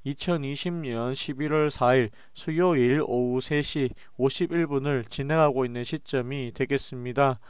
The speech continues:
이 강동제약은요, 어제 이어가지고 오늘도 촬영을 하게 되었습니다. 기업의 내용이 크게 바뀌는 부분이 없기 때문에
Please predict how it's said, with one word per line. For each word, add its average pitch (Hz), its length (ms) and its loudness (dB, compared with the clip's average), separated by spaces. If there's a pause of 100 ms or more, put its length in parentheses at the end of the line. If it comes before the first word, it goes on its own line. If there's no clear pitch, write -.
(320)
이 135 100 -4
강동제약은요, 151 1160 2
어제 151 280 2
이어가지고 147 760 2
오늘도 151 640 0
촬영을 151 500 -2
하게 127 320 0
되었습니다. 131 800 2 (320)
기업의 180 460 6
내용이 131 540 -2
크게 151 280 -2
바뀌는 170 520 -2
부분이 135 340 -6
없기 107 240 -6
때문에 131 720 0